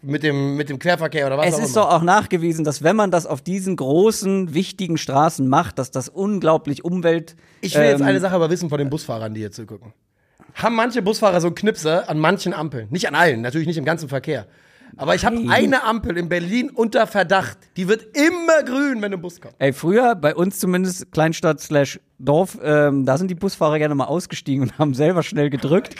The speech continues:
Speaker 2: <laughs> damit sie aus einer, es gab so eine Situation, die, das war so eine Bedarfsampel.
Speaker 1: Ja.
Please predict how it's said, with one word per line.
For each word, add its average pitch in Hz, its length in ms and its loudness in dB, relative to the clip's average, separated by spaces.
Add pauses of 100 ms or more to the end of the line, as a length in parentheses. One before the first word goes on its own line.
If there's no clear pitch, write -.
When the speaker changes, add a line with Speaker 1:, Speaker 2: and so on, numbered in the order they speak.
Speaker 2:
<laughs> - 120 -6
damit 151 340 2
sie 170 140 2
aus 165 260 2
einer, 160 160 4 (720)
es - 80 -18
gab 190 140 2
so 180 80 2
eine 180 260 2
Situation, 185 460 0
die, 147 100 0 (360)
das 131 100 -8
war 156 100 2
so 185 60 2
eine 175 80 0
Bedarfsampel. 185 840 0
Speaker 1:
Ja. 160 260 0